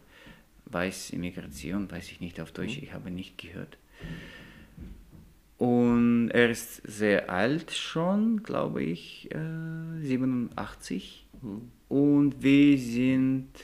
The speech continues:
Speaker 1: äh, schon Freunde, soll ich sagen.
Speaker 2: Mhm.
Speaker 1: Äh, oh, oh, oh, für mich ist es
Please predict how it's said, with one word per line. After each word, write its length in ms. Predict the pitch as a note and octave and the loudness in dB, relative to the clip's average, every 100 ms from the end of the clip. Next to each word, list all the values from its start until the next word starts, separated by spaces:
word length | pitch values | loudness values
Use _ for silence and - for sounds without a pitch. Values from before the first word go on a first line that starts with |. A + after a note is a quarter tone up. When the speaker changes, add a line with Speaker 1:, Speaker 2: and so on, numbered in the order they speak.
| - _ _ - - _ _ _ _ _ _ - _ - - A2 - - | -20 _ _ -20 -20 _ _ _ _ _ _ -20 _ -20 -12 -10 -12 -12
Speaker 1:
äh, 280 | G#2+ G2+ G2+ | -8 -6 -6
schon 320 | G#2 A2 A2 | -8 -4 -4
Freunde, 560 | G2 - - G#2+ B2+ F#2+ | -6 -8 0 2 2 0
soll 220 | E2 D#2 | -4 -8
ich 100 | D#2 | -8
sagen. 360 | - C#2 - - - | -12 -14 -14 -14 -10
Speaker 2:
Mhm. 360 | G#2+ G2+ G#2+ | -8 -6 -8
Speaker 1:
Äh, 760 | A2 F2+ F#2 E2+ - - - - | -8 -8 -8 -8 -10 -10 -10 -10
oh, 20 | |
oh, 560 | G#1 - - - G1+ - | -10 -8 -10 -10 -14 -8
oh, 240 | - G#2+ - | -6 -2 -2
für 100 | - | 4
mich 200 | B2 D3 | 6 6
ist 180 | D3 B2 | 4 -2
es 160 | A#2 | -8